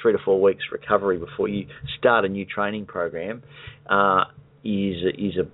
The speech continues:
is a good starting point. And of course, the exception, as we said, is for people who've built up over a number of years and are injury-free and are training for something else and are prepared to, to take the risk of injury and, and illness,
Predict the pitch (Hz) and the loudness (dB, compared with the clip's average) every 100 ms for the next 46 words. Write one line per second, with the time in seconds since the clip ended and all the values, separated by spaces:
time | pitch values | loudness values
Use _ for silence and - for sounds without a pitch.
0 | - - 104 92 - 92 - 92 85 85 | -18 -8 -4 -4 -2 -4 0 2 4 2
1 | 71 76 - - - - 98 - 87 - | -6 -12 -14 -16 -8 0 0 -2 -4 0
2 | 92 - 95 98 104 80 85 - - - | 0 0 -6 -6 -8 -2 -2 -2 -10 -20
3 | - _ - - - 95 95 85 - 98 | -20 _ -20 -12 -4 -2 -2 -4 0 2
4 | 92 87 - 92 87 87 87 90 90 92 | 4 0 2 2 2 -2 -4 -4 -4 -6
5 | 92 98 101 101 101 92 - 76 78 101 | -6 -2 0 2 0 -2 -4 -4 -2 -2
6 | 101 101 95 - 98 90 90 90 - - | 2 0 0 4 6 6 2 -8 -16 -16
7 | 87 85 - 101 92 92 - - 98 104 | -10 -10 -4 -2 0 -4 -8 -4 -4 -4
8 | 101 87 87 - - - - - 95 92 | -4 -2 -4 -8 -18 -20 -20 -6 0 0
9 | 82 - 98 92 - 92 80 - - - | 0 0 4 4 2 0 0 -4 -18 -8
10 | - 90 - - - - - - 82 98 | 2 2 2 -8 -20 -20 -8 -2 2 4
11 | 92 - 95 82 92 92 90 90 87 87 | 2 2 2 2 -2 -2 0 0 2 0
12 | 85 - 82 98 87 80 | -2 -6 -2 0 0 -4